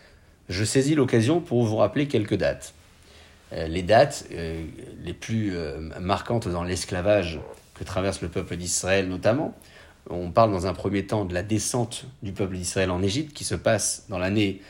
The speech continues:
deux mille, euh, deux cent trente-huit, pardon. Le peuple d'Israël donc descend en Égypte et ils vont s'installer là-bas, quatre-vingt-quatorze ans, s'installer.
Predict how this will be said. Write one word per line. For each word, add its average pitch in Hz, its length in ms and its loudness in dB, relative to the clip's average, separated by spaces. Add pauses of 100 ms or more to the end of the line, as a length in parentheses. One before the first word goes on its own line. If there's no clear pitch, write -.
(220)
deux 117 220 4
mille, 110 360 6 (1000)
euh, 90 880 -2 (3500)
deux 101 140 -2
cent 104 160 2
trente-huit, 135 420 -6
pardon. 90 340 -2 (600)
Le 87 220 -4
peuple 95 200 2
d'Israël 92 380 0
donc 85 180 -6
descend 90 460 -4
en 85 120 -8
Égypte 87 440 -6 (400)
et 131 80 8
ils 123 160 8
vont 156 260 6
s'installer 123 580 2
là-bas, 139 520 4 (180)
quatre-vingt-quatorze 120 960 0
ans, 226 180 0 (140)
s'installer. 156 520 2